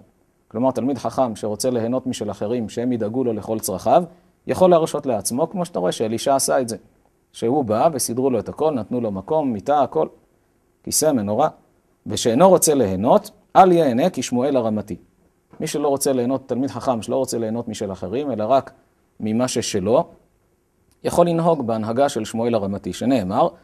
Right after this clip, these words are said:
"ותשובתו הרמתה כי שם ביתו." ואמר רבי יוחנן, שכל מקום שהלך שם,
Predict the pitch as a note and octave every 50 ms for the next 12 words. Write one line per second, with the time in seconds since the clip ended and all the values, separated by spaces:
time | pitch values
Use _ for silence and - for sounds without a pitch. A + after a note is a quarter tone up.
0 | _ _ _ _ _ _ - A2+ - - - A#2 G#2 A2+ G#2 - E3+ F3 E3 E3+
1 | A#2 A2 G#2+ A2+ D3+ E3+ F3 F3 D#3 - A#2 A2 - C#3 C3+ C3+ B2 G#2+ G#2+ -
2 | B2+ G#2+ F#2 - - _ _ _ _ _ _ _ _ - G#2 G#2 A#2 D3+ D#3 D3
3 | B2 B2 C3 A#2+ G#2 - F#2+ E2+ F2 G#2+ C3+ E3 F3+ - - - - F#2+ F#2+ -
4 | E3 F3+ F#3 E3+ - - - D3+ D3 C#3+ C3 - A#2 G2+ G2 G#2 B2 C#3 A#2 -
5 | - - - B2+ D#3 F#3+ G#3+